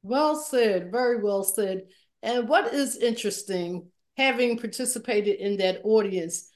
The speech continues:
and seeing some of the prior, uh, Miss Black Americas speak, and to see all the things that they have accomplished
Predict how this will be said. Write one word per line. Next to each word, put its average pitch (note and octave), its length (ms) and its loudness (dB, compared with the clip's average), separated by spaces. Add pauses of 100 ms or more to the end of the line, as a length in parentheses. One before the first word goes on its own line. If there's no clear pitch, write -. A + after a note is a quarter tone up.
(140)
and G3+ 160 -4
seeing C4+ 400 0
some A#3+ 260 0
of G3+ 140 -2
the F3 80 -4
prior, A#3 760 2
uh, F3+ 240 0
Miss A3 220 0
Black G#3+ 260 2
Americas G#3 840 -2
speak, C#4+ 540 -4 (360)
and G3 340 -4
to A3 140 -4
see C4 440 -2
all A3 340 4
the G#3 120 2
things G#3 500 0
that F#3 180 -4
they A3+ 220 4
have F#3 220 -2
accomplished F3+ 840 -6